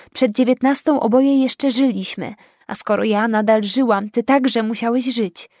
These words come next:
Byłam o tym przekonana. Przecież nie zostawiłbyś mnie tu samej, prawda? Nie odszedłbyś beze mnie. Moja dłoń powędrowała na szyję, palce musnęły skórę. Wspomnienie zeszłej nocy sprawiło, że rozpalił ją ogień.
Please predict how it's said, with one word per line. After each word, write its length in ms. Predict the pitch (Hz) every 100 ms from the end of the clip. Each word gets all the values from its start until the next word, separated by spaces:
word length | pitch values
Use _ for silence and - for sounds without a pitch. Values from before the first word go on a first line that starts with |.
| _ _ _ _ -
Byłam 440 | 208 294 320 311
o 100 | -
tym 200 | 269 277
przekonana. 760 | 254 269 262 233 196 185 165 226 - _ _ _ _
Przecież 400 | - 254 269 -
nie 120 | 269
zostawiłbyś 680 | 254 285 302 247 220 208 -
mnie 260 | 220 220 220
tu 100 | 254
samej, 400 | - 226 196 202
prawda? 460 | 202 190 185 233 - - _ _
Nie 200 | 226 233
odszedłbyś 680 | 277 285 - 202 208 190 214
beze 320 | 214 233 285 214
mnie. 300 | 180 175 226 _ _ _ _ _
Moja 280 | 226 240 240
dłoń 360 | 220 226 262 262
powędrowała 720 | 233 226 220 208 240 269 247
na 140 | 247
szyję, 420 | - 220 185 185 - _ _
palce 400 | - 240 240 190
musnęły 420 | 185 202 233 220
skórę. 480 | 220 - 233 202 190 - _
Wspomnienie 640 | - - 220 220 269 269 240
zeszłej 380 | 247 - 254
nocy 320 | 226 254 - 240
sprawiło, 500 | - 240 226 294 277
że 280 | 254 254
rozpalił 640 | 254 226 - 262 294 320 277
ją 220 | 277 269
ogień. 520 | 226 202 190 - 214